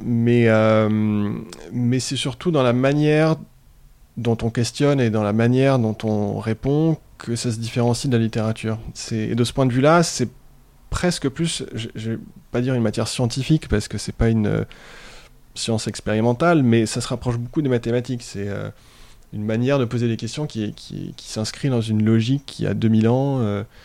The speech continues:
Euh, donc c'est quand même très différent. Et en plus, les philosophes sont pour la plupart, euh,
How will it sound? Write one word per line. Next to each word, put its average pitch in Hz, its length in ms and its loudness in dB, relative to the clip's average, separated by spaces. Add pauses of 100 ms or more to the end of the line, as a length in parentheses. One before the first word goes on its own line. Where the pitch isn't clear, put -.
(680)
Euh, 107 400 0
donc 117 220 -2
c'est 147 100 -2
quand 156 80 4
même 160 120 6
très 160 160 2
différent. 147 380 2
Et 104 160 0
en 107 100 2
plus, 185 440 -2 (100)
les 120 280 0
philosophes 117 460 -2
sont 113 280 -6
pour - 240 -4
la 127 100 2
plupart, 139 640 2
euh, 110 420 0